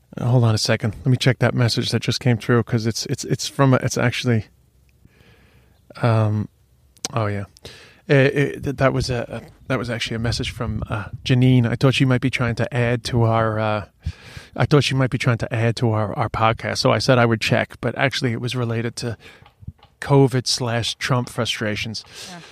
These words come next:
Speaker 1: So, uh, anyway, uh, no, I was gonna say that some guys can be terrible. Like, I, I,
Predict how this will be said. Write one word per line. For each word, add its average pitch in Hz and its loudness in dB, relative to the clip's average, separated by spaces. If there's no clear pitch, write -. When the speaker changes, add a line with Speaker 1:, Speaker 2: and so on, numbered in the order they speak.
Speaker 1:
So, 139 4
uh, 120 4
anyway, 143 6
uh, 120 0
no, 170 6
I 147 8
was 139 0
gonna 170 2
say 180 2
that 117 -2
some 147 4
guys 107 2
can 117 -8
be 104 -8
terrible. 107 0
Like, - -8
I, 120 -6
I, 117 -6